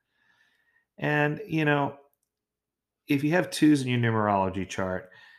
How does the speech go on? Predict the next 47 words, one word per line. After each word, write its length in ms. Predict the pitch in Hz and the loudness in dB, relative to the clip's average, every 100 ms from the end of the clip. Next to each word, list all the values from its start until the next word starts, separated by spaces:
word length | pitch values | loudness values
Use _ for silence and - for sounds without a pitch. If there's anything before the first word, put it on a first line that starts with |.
| _ _ _ | _ _ _
it's 260 | - 151 - | -4 -4 -4
gonna 200 | 240 226 | -4 -2
play 160 | 214 | 2
out 140 | 180 123 | 0 2
differently, 580 | 147 139 123 110 113 117 | 0 -2 -2 -2 -2 -4
differently 460 | 139 147 147 123 | -2 -2 -2 -2
in 80 | 113 | -2
your 100 | 101 | 0
life 200 | 110 104 | 0 -2
depending 280 | - 110 101 | -6 -6 -4
on 300 | 95 90 87 | -4 -6 -4
where 240 | 101 107 | -2 0
it 100 | 90 | -2
shows 300 | - 92 87 | -6 -8 -6
up 220 | 90 78 - | -6 -8 -10
and 260 | 76 80 | -16 -12
where 340 | 87 90 90 85 | -10 -8 -8 -8
it's 140 | 85 | -12
going 280 | - 80 80 | -12 -10 -10
on 120 | 80 | -10
and 80 | 78 | -12
what's 200 | 78 - | -14 -16
going 280 | - - - | -16 -16 -16
on. 160 | - | -16
So 160 | - - | -12 -10
a 80 | - | -8
lot 300 | 50 180 214 | -4 -4 -4
of 80 | 208 | -4
people 440 | - - 120 117 - - _ _ | -4 -2 -2 -4 -8 -20 _ _
like 380 | - 117 123 123 | -2 2 2 0
to 240 | - 110 98 | -6 -4 -4
study 680 | - - 147 127 92 95 - _ _ _ _ _ _ _ _ _ _ _ _ - _ | -6 0 2 4 0 -4 -12 _ _ _ _ _ _ _ _ _ _ _ _ -20 _
twos 480 | - 117 113 110 107 | -2 2 2 2 0
and 120 | 101 | -2
numerology, 840 | 107 107 101 107 107 101 104 107 101 | -2 -2 0 2 2 0 -2 -2 -2
and 100 | 92 | -4
they 160 | 87 | -8
notice 340 | 87 113 117 - | -4 -2 0 -4
patterns. 680 | - 104 98 95 101 101 - - - - - | -6 -6 -4 -6 -8 -10 -14 -20 -20 -16 -4
And 100 | 117 | -2
what 120 | 139 | 0
I 100 | 175 | -2
can 160 | 160 | -4
tell 160 | 131 117 | -4 -2
you 140 | 101 | -2
is 120 | 90 - | -4 -8
this. 440 | 60 - - - | -10 -8 -8 -10